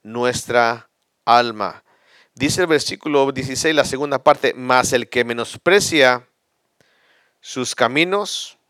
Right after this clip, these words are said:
¿qué? "Morirá". Qué triste es ver un alma triste, un alma que, que no de-, desea vivir, un alma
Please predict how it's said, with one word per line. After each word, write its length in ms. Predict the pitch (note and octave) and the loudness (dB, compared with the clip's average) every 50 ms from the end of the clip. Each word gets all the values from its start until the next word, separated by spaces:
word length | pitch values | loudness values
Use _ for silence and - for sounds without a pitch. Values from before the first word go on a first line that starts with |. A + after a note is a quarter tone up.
| _ - | _ 2
¿qué? 300 | - D#3 B2 G2 E2+ _ _ _ _ _ _ _ _ _ _ | 4 4 4 4 2 _ _ _ _ _ _ _ _ _ _
"Morirá". 720 | - A#2+ B2+ B2+ B2+ B2+ A#2 A#2 A2 G#2+ A2 G#2+ G2 A2 _ _ - - - - - | -16 -10 -4 0 0 0 0 0 -2 -2 -2 -2 -4 -6 _ _ -20 -20 -20 -14 -6
Qué 160 | - F3 F3+ | -2 -2 -2
triste 360 | F3+ - G3+ G3 - - F#3+ | -2 -2 -4 -4 -2 -2 -2
es 120 | F3+ D#3 C#3+ | -2 -2 2
ver 160 | D3 D#3+ E3 | 0 2 2
un 240 | F3 E3+ D#3+ D3+ D3+ | 0 -2 -2 2 4
alma 340 | D#3 D#3+ D#3+ D#3+ D#3+ D3 C#3 | 4 4 4 2 0 0 0
triste, 480 | - - D3 D3+ D3 C3+ - - D#3 | -2 -6 -8 -8 -8 -8 -6 -4 -4
un 120 | D3 D3 D3 | -2 0 2
alma 420 | D3 D3+ D3 D3 D3 C#3 C3 B2+ - - - - - - | 2 2 2 2 2 2 2 0 -4 -18 -20 -20 -20 -12
que, 320 | - C3+ B2+ A#2+ - _ | -4 -2 -2 -2 -2 _
que 180 | - - C#3 C3+ | -10 -6 -6 -4
no 180 | C3+ C#3+ D3+ D#3+ | -2 -2 -2 -2
de-, 260 | C#3+ D3+ C#3+ C#3+ - _ | 2 0 0 0 -2 _
desea 480 | - C#3 B2+ - - A#2+ - D3 D#3 D3+ | -2 0 0 0 -2 -2 -2 0 0 0
vivir, 420 | C#3 C3+ B2 B2+ C#3+ D3 D3 C#3 | 0 -2 -4 -4 -2 -2 -2 -2
un 140 | C#3 C#3+ C#3+ | -2 -2 2
alma 400 | D3 D3+ D3+ D3 D3 D3 C#3+ | 2 2 2 2 2 0 0